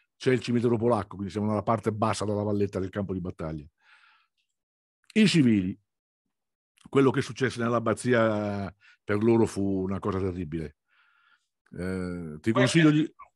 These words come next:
Speaker 2: poi Cass-,
Speaker 1: dimmi.
Speaker 2: questo è Cassino qui.
Speaker 1: No, no, no, questo è, è Roccasecca. Questi sono i civili quando, che sono stati, eh, sono arrivati a piedi da, eh, da Cassino a Roccasecca. Ti rendi conto? Sì?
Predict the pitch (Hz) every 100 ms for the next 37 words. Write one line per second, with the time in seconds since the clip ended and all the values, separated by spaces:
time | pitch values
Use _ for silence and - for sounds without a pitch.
0 | _ _ 143 139 156 117 98 - _ _
1 | _ 190 190 180 156 147 160 127 98 90
2 | - - 143 165 170 175 165 156 151 151
3 | 156 131 - - - 180 160 143 147 139
4 | 127 156 170 220 214 208 _ - _ -
5 | 143 135 135 135 139 - 147 135 127 -
6 | 120 120 131 143 120 - 165 139 185 165
7 | 139 123 120 - 123 120 - _ - _
8 | 113 117 117 117 113 113 110 107 104 107
9 | - 131 113 - 135 127 120 110 110 90
10 | 120 127 - _ _ 107 113 110 110 147
11 | 147 120 - 151